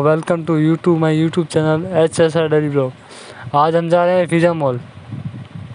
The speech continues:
तो देखिए, दिखाते हैं आपको मैंगलोर का फिजा मॉल। ये देखिए, हम लोग फिजा मॉल में एंटर हो चुके हैं।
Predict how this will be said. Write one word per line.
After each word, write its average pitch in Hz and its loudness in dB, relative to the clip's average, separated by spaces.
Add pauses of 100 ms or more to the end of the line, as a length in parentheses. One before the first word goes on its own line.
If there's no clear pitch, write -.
(1600)
तो 151 -10
देखिए, 170 4
दिखाते 170 0
हैं 185 2
आपको 170 0
मैंगलोर 170 2
का 175 2
फिजा 170 0
मॉल। 135 -8 (1500)
ये 165 4
देखिए, 170 4
हम 151 -2
लोग 170 2
फिजा 170 2
मॉल 175 0
में 175 2
एंटर 170 0
हो 156 2
चुके - -6
हैं। 131 -6